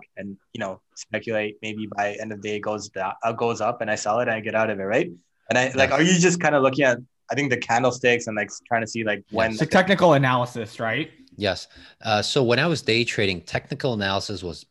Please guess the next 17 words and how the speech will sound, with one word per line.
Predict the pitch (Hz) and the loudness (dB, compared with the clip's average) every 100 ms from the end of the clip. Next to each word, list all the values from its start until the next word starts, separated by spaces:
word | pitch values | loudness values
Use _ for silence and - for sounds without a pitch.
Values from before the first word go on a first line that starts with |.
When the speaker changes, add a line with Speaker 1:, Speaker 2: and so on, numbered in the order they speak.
| - | -8
Speaker 2:
big | 95 - | -8 -8
part. | - 92 85 - _ - | -8 -4 -4 -8 _ -6
I | 101 | -4
re-, | 101 175 117 | 0 -2 -2
I | |
still | 107 - 147 | -4 -2 0
have | 123 | 2
a | |
lot | 95 98 98 | 2 2 2
of | 82 76 | -2 -2
books. | 98 - - - _ - | -4 -4 -10 -10 _ -8
I | 101 | -4
make | 101 113 | -2 -2
a | 107 | -2
lot | 98 101 | 0 2
of | 95 | 0
notes. | 90 92 98 - | -2 -4 -4 -8